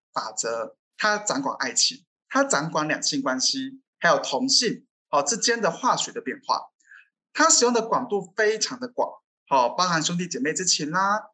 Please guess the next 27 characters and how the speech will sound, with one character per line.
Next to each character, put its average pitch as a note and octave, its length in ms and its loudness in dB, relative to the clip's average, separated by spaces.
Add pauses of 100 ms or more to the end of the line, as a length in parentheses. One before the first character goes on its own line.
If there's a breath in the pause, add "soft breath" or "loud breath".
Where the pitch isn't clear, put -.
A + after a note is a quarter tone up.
(180)
友 C#3 200 2
情 D3+ 300 2
啦、 F#3 300 0
动 F#3 320 -2
物 F3+ 60 -4
植 D3 260 2
物 G3 160 0
之 F#3 100 -2
情， C3 260 2 (460)
哦， C3 400 2 (300)
当 C#4 160 4
然 G3+ 240 2
主 C#3+ 200 -4
要 G3+ 140 0
的 F3 80 -2
用 G3 220 0
途 B2+ 180 -14
是 E3 220 0
用 D#3+ 180 2
于 B2+ 80 2
伴 E3 340 0
侣 B2 140 -10
之 - 120 -10
间 C3 140 -2
的 A#2+ 80 -4
连 G#2 200 -12
接， - 280 -6